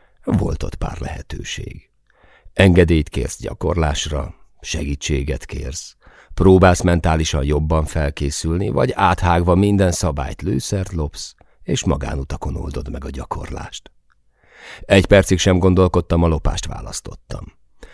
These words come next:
Ötvenen írtuk a tesztet. Hárman jutottunk át az első rostán. Paul és én köztük voltunk. Csak hárman választottuk a lopást.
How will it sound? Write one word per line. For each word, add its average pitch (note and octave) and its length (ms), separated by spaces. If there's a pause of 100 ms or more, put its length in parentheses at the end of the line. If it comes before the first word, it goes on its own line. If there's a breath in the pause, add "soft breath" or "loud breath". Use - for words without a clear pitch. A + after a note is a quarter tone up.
(240 loud breath)
Ötvenen E2+ 540
írtuk C#2 440
a D#2 40
tesztet. - 580 (260)
Hárman D#2 460
jutottunk C#2+ 560
át - 200
az C#2+ 120
első C#2+ 320
rostán. - 580 (440)
Paul E2 320
és E2 160
én D2 460
köztük - 440
voltunk. - 560 (600 loud breath)
Csak - 200
hárman C#2 400
választottuk - 640
a - 60
lopást. - 540